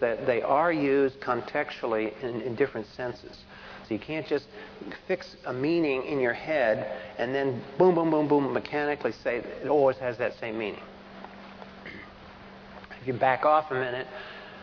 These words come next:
uh, let me give an, an analogy that has nothing to do with eschato-, well, it has something to do with eschatology, but,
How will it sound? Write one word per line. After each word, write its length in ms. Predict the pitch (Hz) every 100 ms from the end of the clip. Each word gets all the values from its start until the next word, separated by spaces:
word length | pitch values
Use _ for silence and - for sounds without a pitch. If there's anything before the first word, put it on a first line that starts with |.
| -
uh, 180 | 120 117
let 120 | 127
me 220 | 143 127 - - -
give 200 | 131 131
an, 120 | 117 117
an 260 | - 113
analogy 680 | 113 113 135 151 139 - 123
that 140 | 113
has 160 | 117 117
nothing 260 | 123 123 110
to 80 |
do 120 | 107 117
with 120 | 107
eschato-, 400 | 104 - - -
well, 300 | 127 110 113
it 40 |
has 160 | 113 107
something 300 | 131 113 98
to 80 | 101
do 100 | 104
with 80 |
eschatology, 680 | 98 - 104 113 101 92 110
but, 200 | 107